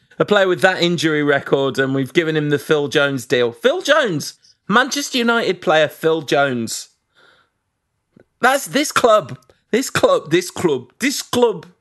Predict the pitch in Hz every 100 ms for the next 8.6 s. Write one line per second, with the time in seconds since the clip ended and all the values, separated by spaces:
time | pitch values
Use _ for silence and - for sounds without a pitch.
0 | _ _ _ _ _ 160 269 - _ _
1 | _ _ _ _ 220 220 190 - 170 165
2 | 165 170 175 170 160 - 151 131 - _
3 | _ _ - 175 180 165 - _ - 190
4 | 220 220 208 185 156 165 190 - - -
5 | 185 175 170 165 - 151 143 131 - 196
6 | 180 175 - 139 127 165 160 - - 165
7 | 156 151 - 135 131 - - 123 127 -
8 | 165 - - 147 139